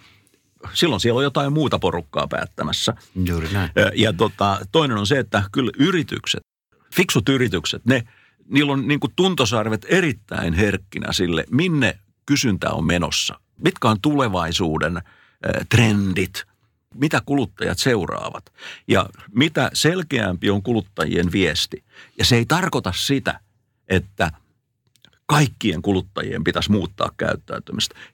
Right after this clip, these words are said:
Speaker 1: Tempasen hatusta, kun viisi prosenttia kuluttajista alkaa käyttäytyä tavalla, joka kertoo, että nyt kulutuksen rakenne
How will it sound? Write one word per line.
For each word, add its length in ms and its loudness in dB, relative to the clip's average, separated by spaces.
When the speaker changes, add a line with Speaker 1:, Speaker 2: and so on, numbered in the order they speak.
Speaker 1:
Tempasen 420 2
hatusta, 500 -2
kun 160 0
viisi 280 0
prosenttia 640 0
kuluttajista 840 -4
alkaa 540 2
käyttäytyä 800 0
tavalla, 360 0
joka 260 0
kertoo, 460 0
että 160 -2
nyt 160 2
kulutuksen 600 0
rakenne 600 -2